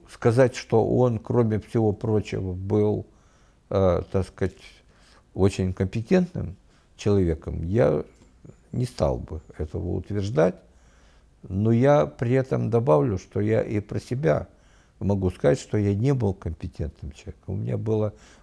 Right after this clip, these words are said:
марксистско-ленинское образование, некоторый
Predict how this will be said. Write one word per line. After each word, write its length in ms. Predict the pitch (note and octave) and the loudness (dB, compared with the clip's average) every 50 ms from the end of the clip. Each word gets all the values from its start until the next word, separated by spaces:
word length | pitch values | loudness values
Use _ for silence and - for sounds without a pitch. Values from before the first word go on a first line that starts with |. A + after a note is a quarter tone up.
| - | -4
марксистско-ленинское 1160 | - A2 A2+ A2 - - A#2+ A2 - - - A2 A2+ A#2 A2+ A2 G#2 G2 F#2 - - - G2+ | 0 0 0 0 0 -2 -4 -4 -4 -2 -2 0 2 2 2 0 0 -4 -4 -6 -4 -4 -2
образование, 760 | G2+ G2 G2 G2 F#2+ G2 A2 A#2 C3 C#3+ C#3+ C#3 A#2 G#2+ G2+ G#2+ | -2 -2 -2 -2 0 0 0 2 2 0 0 0 -2 -2 -2 -2
некоторый 680 | A2 A2 G#2 G2 - G2+ F#2 - G#2+ G#2 G2+ G2+ G2 | -2 -2 -4 -4 -6 -8 -6 -6 -6 -4 -4 -4 -6